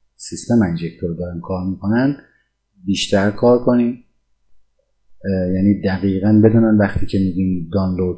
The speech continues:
کنید یا آپگرید کنید یا پیکر بندی کنید یا اینکه ریست یا فلش کنید،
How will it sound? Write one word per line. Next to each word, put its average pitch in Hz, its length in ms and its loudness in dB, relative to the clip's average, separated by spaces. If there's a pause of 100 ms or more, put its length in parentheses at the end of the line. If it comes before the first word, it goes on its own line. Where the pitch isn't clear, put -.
کنید 98 460 0
یا 101 160 2 (260)
آپگرید 92 560 -4
کنید 95 340 -2
یا 98 140 0
پیکر 90 460 -6
بندی 87 360 -10
کنید 101 380 0
یا 104 120 2
اینکه 101 360 0 (640)
ریست 107 440 2
یا 101 140 2
فلش 92 380 -2
کنید، 117 420 0